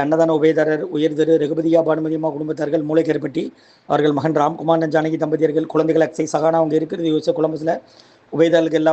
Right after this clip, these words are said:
வளமும் நலமும் கிடைக்கணும், உங்க மேற்கொள்றாரி வெற்றி அடையணும், உங்க குடும்பத்துல நிம்மதி, அமைதி, ஆரோக்கியம், ஒற்றுமை இருக்கணும்னு ஆசான் திருவடி பணிந்து வேண்டி, நோய் இருக்கிற மருந்தா கொடுக்குறோம், வாங்கி பயனடைங்கம்மா, முருகா முருகான்னு சொல்லி சாப்பிடுங்க. உணவு வழங்கப்படும் இடம் டவுன் கண்டியப்பேரி அரசு மருத்துவமனை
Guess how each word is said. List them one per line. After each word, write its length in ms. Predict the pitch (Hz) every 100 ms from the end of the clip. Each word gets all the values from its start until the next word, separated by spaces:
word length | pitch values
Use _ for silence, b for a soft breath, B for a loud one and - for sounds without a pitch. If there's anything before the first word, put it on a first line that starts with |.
| 156
வளமும் 240 | 156 156
நலமும் 220 | 156 156
கிடைக்கணும், 280 | 151 151 160
உங்க 100 | 156 151
மேற்கொள்றாரி 440 | 147 160 160 156 156
வெற்றி 180 | 151 156
அடையணும், 240 | 151 160
உங்க 80 | 151
குடும்பத்துல 300 | 151 160 151 151
நிம்மதி, 240 | 156 160 156
அமைதி, 140 | 156 156
ஆரோக்கியம், 280 | 151 151 143
ஒற்றுமை 240 | 131 160
இருக்கணும்னு 280 | 156 156 160 143
ஆசான் 240 | 165 156
திருவடி 260 | 156 165 156
பணிந்து 240 | 160 170 156
வேண்டி, 220 | 156 165 - b b b b b
நோய் 260 | 147 160 170
இருக்கிற 220 | 156 170 160
மருந்தா 300 | 151 156 160
கொடுக்குறோம், 320 | 151 156 160
வாங்கி 180 | 151 160 151
பயனடைங்கம்மா, 460 | 156 156 156 160 160
முருகா 220 | 151 156 160
முருகான்னு 280 | 156 160 156
சொல்லி 140 | 151 143
சாப்பிடுங்க. 300 | 143 147 165 285 _ b b b b _ -
உணவு 200 | 156 165
வழங்கப்படும் 460 | 156 160 165 160 151
இடம் 180 | 170 208
டவுன் 220 | 156 160 156
கண்டியப்பேரி 380 | 156 160 156 160
அரசு 240 | 151 151 165
மருத்துவமனை 400 | 151 143 165 160